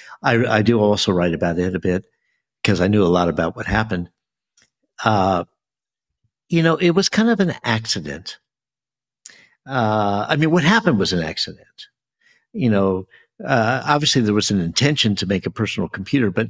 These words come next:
it was not an intention to make a personal computer industry. That was the last thing that I B M wanted. They just wanted,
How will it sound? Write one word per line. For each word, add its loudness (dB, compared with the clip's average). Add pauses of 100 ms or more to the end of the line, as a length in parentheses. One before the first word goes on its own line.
it 0
was 2
not 4
an 2
intention 0
to -6
make -2
a -2
personal -2
computer -6
industry. -2 (680)
That 4
was 0
the 2
last 2
thing -4
that -4
I -4
B -8
M -10
wanted. -12 (260)
They 2
just 0
wanted, 0